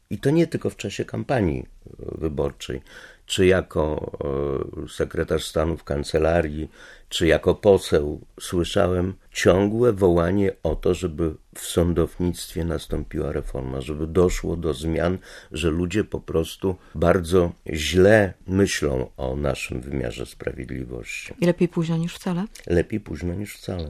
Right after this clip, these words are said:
Speaker 2: A wracając do straty, bo mówił pan, że brakuje panu Lecha Kaczyńskiego. Brakuje prezydenta, polityka, przyjaciela, kolegi?
Speaker 1: Ja myślę, że brakuje Lecha Kaczyńskiego i jako prezydenta Rzeczypospolitej, bo był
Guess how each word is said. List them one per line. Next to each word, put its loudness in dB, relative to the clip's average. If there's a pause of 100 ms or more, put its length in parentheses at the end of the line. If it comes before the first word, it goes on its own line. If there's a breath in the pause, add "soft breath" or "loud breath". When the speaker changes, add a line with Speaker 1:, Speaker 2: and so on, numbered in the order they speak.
(500 loud breath)
Speaker 2:
A -2
wracając 2
do -8
straty, 0
bo -4
mówił 0
pan, 0
że -4
brakuje -2
panu -2
Lecha -4
Kaczyńskiego. -8 (100)
Brakuje 0
prezydenta, -4 (140)
polityka, -4 (120)
przyjaciela, -6 (160)
kolegi? -6 (720 loud breath)
Speaker 1:
Ja 0
myślę, 0
że -2
brakuje 0
Lecha -2
Kaczyńskiego -4 (260)
i 4
jako 2
prezydenta -4 (260 soft breath)
Rzeczypospolitej, -2
bo -6
był -2